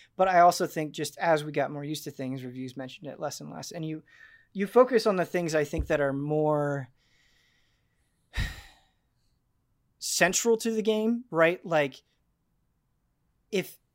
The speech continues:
if the game uses the DualSense well, it's not that that isn't worth noting. It probably is, but it's probably less essential than how good the combat is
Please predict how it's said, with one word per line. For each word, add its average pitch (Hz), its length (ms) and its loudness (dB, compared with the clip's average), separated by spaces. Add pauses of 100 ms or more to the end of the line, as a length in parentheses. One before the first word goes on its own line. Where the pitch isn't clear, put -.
if 220 160 -2
the 190 100 0
game 262 220 6
uses 202 300 2
the 156 80 -4
DualSense 165 540 0
well, 165 340 10
it's 160 160 0
not 254 140 0
that 262 160 -4
that 240 180 2
isn't 214 320 2
worth 170 300 0
noting. 147 500 2
It 147 140 -8
probably 156 420 2
is, 160 380 0
but 156 240 2
it's 160 260 -2 (760)
probably 247 480 6
less 175 460 8
essential 151 680 4
than 135 500 0 (220)
how 135 160 -2
good 190 180 -2
the 240 80 -4
combat 202 520 6
is 131 360 -2